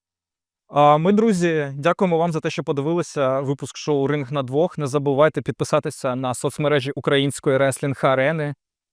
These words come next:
жмакати лайки, звісно ж, і писати коментарі, можливо, кого ви хочете побачити в наступному інтерв'ю. І, звісно ж, чекаємо вас на шоу «Андеграунд» вже двадцять дев'ятого березня, саме тут, в Спортер Пабі. А ще, друзі, не забувайте купляти мерч в U W A Shop,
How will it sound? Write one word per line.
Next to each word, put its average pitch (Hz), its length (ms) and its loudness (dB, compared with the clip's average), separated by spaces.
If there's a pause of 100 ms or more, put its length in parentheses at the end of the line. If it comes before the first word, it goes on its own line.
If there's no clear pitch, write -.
жмакати 156 460 0
лайки, 143 480 2
звісно 160 320 -6
ж, - 100 -10
і 160 60 -4
писати 147 360 -2
коментарі, 151 600 -4
можливо, 143 360 0
кого 156 220 0
ви 147 100 -2
хочете 147 360 -6
побачити 147 460 -2
в 139 40 -6
наступному 147 640 -6
інтерв'ю. 127 520 -8 (320)
І, 240 220 0
звісно 156 340 -2
ж, - 60 -6
чекаємо 160 440 -2
вас 113 340 -6
на 127 240 4
шоу 139 380 4
«Андеграунд» 131 560 2
вже 110 280 -2 (100)
двадцять 147 380 -2
дев'ятого 123 500 2
березня, 135 460 2
саме 127 320 0
тут, 151 160 -2
в - 40 -18
Спортер 127 500 -2
Пабі. 110 280 0 (1500)
А 135 120 -2
ще, 247 200 2
друзі, 156 440 2
не 151 120 -2
забувайте 165 500 -2
купляти 165 420 -4
мерч 170 340 -8
в 156 40 -6
U 165 240 0
W 147 460 0
A 139 120 2
Shop, 180 420 -4